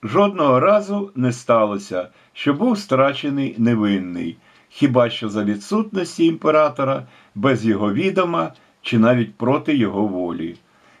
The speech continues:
Імпонує в поведінці Веспасіана також повна відсутність панських замашок, які так характерні для багатіїв і новоришів. Коли хтось спробував довести, що початок роду Флавіїв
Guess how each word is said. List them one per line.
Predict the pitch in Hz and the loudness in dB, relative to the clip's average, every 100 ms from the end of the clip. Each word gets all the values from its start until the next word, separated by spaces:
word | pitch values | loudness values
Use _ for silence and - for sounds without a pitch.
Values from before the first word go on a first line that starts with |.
| _ | _
Імпонує | 170 139 117 113 135 202 214 | 0 0 0 2 2 2 0
в | 208 | 0
поведінці | 214 208 202 196 196 190 175 | 0 0 0 -2 -2 -6 -2
Веспасіана | 170 - 165 - 160 156 156 139 | -2 0 -4 -2 0 0 0 -6
також | 131 220 175 135 | -2 -2 -2 -6
повна | - 185 190 175 | 0 0 0 -2
відсутність | 151 131 - 151 131 131 123 - _ _ _ | -2 -4 -2 -4 0 -2 -2 -8 _ _ _
панських | 135 139 135 - 120 | 0 0 -4 -6 -6
замашок, | 101 104 101 92 - 87 - _ _ _ _ | 0 2 2 0 -4 -14 -18 _ _ _ _
які | 127 135 127 160 | 2 2 2 -2
так | - 247 269 | 2 0 0
характерні | - 165 151 120 - 143 135 123 110 98 95 - | -2 0 2 2 -2 -2 2 2 0 -6 -8 -12
для | 95 101 | -4 -4
багатіїв | 98 90 98 113 113 175 202 202 | -2 -4 -4 0 0 2 0 0
і | 135 | 0
новоришів. | 135 127 123 98 87 - - 80 - _ _ _ _ _ _ | 2 2 2 0 -4 -8 -12 -12 -16 _ _ _ _ _ _
Коли | - 135 135 | 0 2 2
хтось | 123 160 131 | 0 -2 -2
спробував | - - 139 135 117 113 107 | -4 -4 -2 0 2 0 0
довести, | 123 147 151 127 - 101 | 0 2 2 0 -6 -6
що | - 113 | -4 -4
початок | 101 165 233 226 120 - | -2 -2 -2 -2 -4 -2
роду | 107 101 98 107 | 0 0 -2 0
Флавіїв | 123 151 143 135 127 120 | 2 2 2 -4 -4 -6